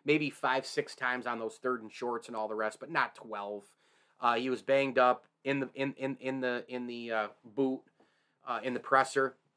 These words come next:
And, uh, you know, we'll see what happens here with him if, if he plays this week against Carolina at home. A must win for Buffalo, you know, if they're gonna do anything,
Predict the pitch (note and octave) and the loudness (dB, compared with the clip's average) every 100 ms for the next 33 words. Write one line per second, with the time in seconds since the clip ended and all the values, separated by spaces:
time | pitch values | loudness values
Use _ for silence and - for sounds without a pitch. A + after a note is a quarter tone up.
0 | _ B2+ B2 A#2+ A2+ B2 A#2+ A#2 D3 D3 | _ -6 -4 -4 2 4 6 4 2 4
1 | C3+ C3+ - D3+ C#3+ D#3 C#3+ C3 - A#2+ | 4 2 0 2 6 4 4 -8 -4 -4
2 | A#2 B2 B2 A2+ - A#2+ B2 - B2+ A#2+ | -4 -4 -6 -6 -8 -12 -12 -4 -2 -2
3 | A#2 - B2 A2+ A2+ A2+ - B2+ A#2+ A#2+ | -6 -10 -10 -10 -10 -10 -4 0 2 2
4 | A2+ G#2+ B2+ B2+ C3+ D3 D3 C#3+ C3+ B2 | -2 -2 -2 -2 0 4 4 4 -2 -6
5 | A2+ G#2 A#2+ - A2 G2+ - _ _ _ | -4 0 0 0 -8 -8 -10 _ _ _
6 | _ _ _ - C3+ B2+ A#2+ C3 C3 B2 | _ _ _ -4 2 2 4 2 2 2
7 | A#2+ B2 B2+ A#2+ A#2+ A2+ | 0 0 -2 -4 -4 -6